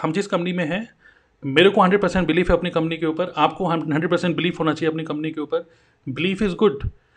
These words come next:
but at the same time you need to understand that this is just a vehicle, ये just एक साधन है हमारी मंजिल तक पहुंचने का। ये एक साधन है, this is just a vehicle to reach a destination।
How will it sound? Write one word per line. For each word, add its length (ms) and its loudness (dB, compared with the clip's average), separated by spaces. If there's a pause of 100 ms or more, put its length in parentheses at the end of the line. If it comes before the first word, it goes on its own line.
(200)
but 80 0
at 80 4
the 140 2
same 200 0
time 120 0
you 120 0
need 220 -4
to 120 0
understand 480 -4
that 360 -4
this 180 2
is 320 0
just 340 2
a 80 -4
vehicle, 460 0
ये 220 -4
just 180 -4
एक 120 -8
साधन 400 -2
है 200 -6 (380)
हमारी 200 -4
मंजिल 420 -2
तक 160 -6
पहुंचने 320 -6
का। 200 -14 (1040)
ये 60 0
एक 80 -4
साधन 320 2
है, 120 -2
this 180 -4
is 60 -6
just 200 -2
a 100 4
vehicle 400 -2
to 60 2
reach 240 -2
a 60 0
destination। 540 -6